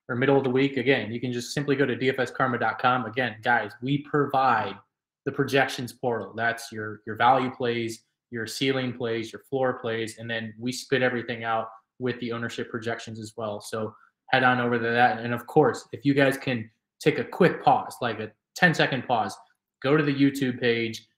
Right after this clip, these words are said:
if you're not already watching, and just give us a thumbs up. Like, honestly, out of good karma, pun intended, we appreciate that, and that helps us out a lot. All right, Ben, let's head on over to wide receiver.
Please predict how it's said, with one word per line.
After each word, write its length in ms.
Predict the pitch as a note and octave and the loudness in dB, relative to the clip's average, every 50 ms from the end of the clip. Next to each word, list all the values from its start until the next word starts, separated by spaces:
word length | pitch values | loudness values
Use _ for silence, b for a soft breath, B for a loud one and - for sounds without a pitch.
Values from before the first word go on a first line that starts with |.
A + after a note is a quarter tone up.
| _ _ | _ _
if 120 | - - | -12 -10
you're 80 | A#2+ A#2 | -2 2
not 200 | A#2+ B2+ C3 C3 | 2 4 4 4
already 200 | B2+ B2+ B2 A#2+ | 4 4 4 2
watching, 520 | A#2+ A#2 A2+ A2+ A2+ - - A2 A2 A2 - | 2 2 2 2 2 0 -4 -6 -6 -6 -6
and 100 | B2+ C3+ | -6 -2
just 200 | F3+ F3 F3 - | -2 -4 0 -2
give 120 | F3 C#3 | 0 0
us 140 | C#3 A#2+ - | 0 -2 -2
a 60 | A#2+ | -10
thumbs 320 | - - A#2+ A2+ A2 G#2+ A2+ | -8 -8 -8 -8 -6 -6 -6
up. 160 | G#2+ G#2 - A2 | -6 -6 -8 -8
Like, 200 | A#2 A2+ A2 - | -8 -8 -4 0
honestly, 460 | A#2+ B2+ C3 B2+ B2+ - - C3+ A#2+ | 2 2 2 2 -2 -2 -2 -2 -2
out 100 | A2+ A2+ | -2 -4
of 60 | A#2 | 0
good 160 | A2+ C#3 C3+ - | 0 0 0 2
karma, 340 | - C3+ B2+ B2 B2+ B2 - - | 4 4 4 4 2 -2 -4 -2
pun 140 | - C#3 B2 | 0 0 0
intended, 380 | B2 A#2 - C3 A#2+ A#2+ A#2+ A#2 - | 0 -2 -4 -4 -2 -2 -4 -4 -6
we 120 | A2+ A2 | -10 -10
appreciate 480 | A2 - D3 C3+ B2+ - C3+ A#2 A2+ A#2 | -4 -2 -2 -2 -2 -2 -4 -4 0 -2
that, 160 | A#2+ A2+ - - | -2 -2 -2 -6
and 100 | B2 B2 | -8 -4
that 140 | A#2 A2+ A#2 - | -4 -4 0 0
helps 260 | A#2+ A2+ A2 - - | 0 -2 -2 -6 -14
us 140 | G#2+ - - | -14 -8 -6
out 180 | A2 G#2 F#2+ - _ _ _ _ - | -6 -6 -6 -8 _ _ _ _ -8
a 60 | A#2 | -6
lot. 240 | A2 G#2+ G#2 F#2 - - - _ _ _ _ _ _ _ _ _ _ - | -6 -4 -6 -6 -8 -10 -20 _ _ _ _ _ _ _ _ _ _ 2
All 80 | B2 A#2 | 2 2
right, 100 | A2 - | 2 0
Ben, 220 | A#2+ A2+ G#2+ G#2 - | -2 -2 -4 -6 -2
let's 200 | B2+ C3+ C#3 - | 0 0 0 0
head 160 | - - C#3+ | 2 2 4
on 180 | C#3 C3+ C3+ C3 | 6 6 4 4
over 320 | C3 B2+ B2+ A#2+ C3 B2 - - - | 2 0 2 2 0 -2 -2 -4 -2
to 320 | C3 B2+ B2 A#2+ B2 A#2+ | 0 0 2 2 0 -2
wide 440 | A#2 A2+ A2+ A#2 A#2 A#2 A2 A2 A2 | -2 0 0 2 2 0 -2 -4 -8
receiver. 520 | A2 - - - A2 G2+ F#2+ F#2 F2+ - | -12 -12 -10 -10 -10 -10 -10 -14 -18 -20